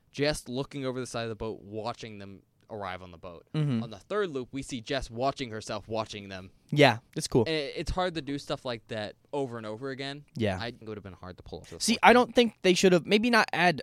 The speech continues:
Speaker 2: an extra loop, but maybe add a few minutes to every loop just to
Speaker 1: Maybe.
Speaker 2: lengthen them a little bit, because I feel like that we could have pulled more if we spent more time with it.
Speaker 1: Maybe. It's just, you know, adding time to movies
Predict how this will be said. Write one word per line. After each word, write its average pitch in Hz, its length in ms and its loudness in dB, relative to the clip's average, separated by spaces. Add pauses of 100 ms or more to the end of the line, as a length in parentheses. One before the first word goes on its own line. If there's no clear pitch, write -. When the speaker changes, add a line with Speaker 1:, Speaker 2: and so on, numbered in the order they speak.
Speaker 2:
an 151 120 0
extra 151 320 4
loop, 131 340 6
but 156 160 4
maybe 180 300 4
add 165 160 6
a 139 60 6
few 151 200 2
minutes 147 300 2
to - 160 2
every 139 240 4
loop 233 280 6 (240)
just 170 220 6
to 202 80 8
Speaker 1:
Maybe. 151 80 8
Speaker 2:
lengthen 165 260 6
them 208 120 6
a 220 40 8
little 226 220 8
bit, 220 240 4 (240)
because 180 240 4
I 180 100 8
feel 220 180 8
like 220 180 8
that 180 60 4
we 170 100 2
could 175 160 4
have - 180 0
pulled 202 340 10
more 156 220 10
if 143 80 4
we 139 80 2
spent 147 240 4
more 131 160 6
time 117 300 0
with 92 160 -4
it. 82 200 -8
Speaker 1:
Maybe. 95 420 -10
It's 202 200 -2
just, - 300 -4
you 117 160 -8
know, 95 160 -12 (100)
adding 185 260 2
time 139 300 -4
to 123 80 -12
movies 104 460 -10